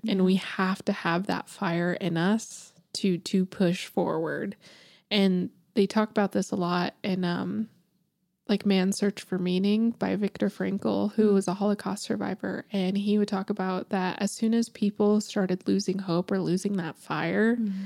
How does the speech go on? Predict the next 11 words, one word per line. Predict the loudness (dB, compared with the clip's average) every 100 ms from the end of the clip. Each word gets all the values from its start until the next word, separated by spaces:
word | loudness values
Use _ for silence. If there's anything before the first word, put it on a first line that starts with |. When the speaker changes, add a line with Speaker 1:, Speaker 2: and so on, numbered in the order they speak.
| -10
Speaker 1:
to | -8 -2
survive, | 0 2 4 2 0 -6 -20 _ 2
they | 2
die | 4 4
with, | 4 2 -2 -2
like, | 0 0
the | 2
next | 4 4 2 0
Speaker 2:
Mm. |
Speaker 1:
day. | -2 -2 -6 -10 -20 -14
Speaker 2:
Yeah. | -12